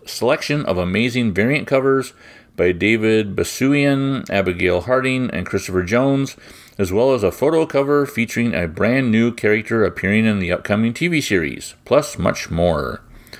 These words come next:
Um, comic's gonna be coming out in November of twenty twenty-one, and if you want to read that in full or take a look at the covers, make sure you go to my website, Doctor Who Comics dot com,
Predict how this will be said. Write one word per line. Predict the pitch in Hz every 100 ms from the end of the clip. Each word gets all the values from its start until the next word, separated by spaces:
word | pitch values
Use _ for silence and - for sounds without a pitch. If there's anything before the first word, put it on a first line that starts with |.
| - - - - -
Um, | 104 95 101 101 101
comic's | 101 101 98
gonna | 104
be | 98
coming | 107 101
out | 101 104
in | 98
November | 98 95 95 98 98
of | -
twenty | 101 98
twenty-one, | 95 110 107 117 139 143 - - - - -
and | 107 113
if | 113
you | 113
want | 117 113
to | 113 104
read | 98 120 113
that | 113 113 110 123 - - - 190
in | 101 92 92
full | - 131 127 127 127 -
or | 95 92
take | 92 107
a |
look | 104 107
at | 92
the |
covers, | - 139 147 139 - - - -
make | 101
sure | 117
you | 107
go | 107
to | 104
my | 107 107
website, | 104 104 117 107 87
Doctor | 98 107 -
Who | 95 107
Comics | - 104 104 107 - -
dot | 95 92 -
com, | - 107 110 110